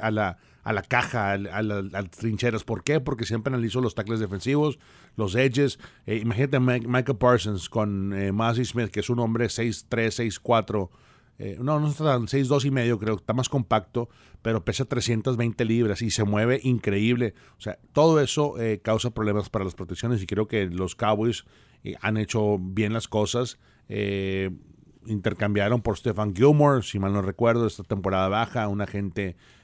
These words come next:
este, un agente, un, un veterano, ¿no? Que viene a, a reforzar el perímetro de esa secundaria, así es que,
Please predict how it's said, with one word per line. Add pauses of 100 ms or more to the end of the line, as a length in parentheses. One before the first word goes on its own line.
este,
un
agente,
un,
un
veterano,
¿no?
Que
viene
a,
a
reforzar (320)
el
perímetro
de
esa
secundaria,
así
es
que,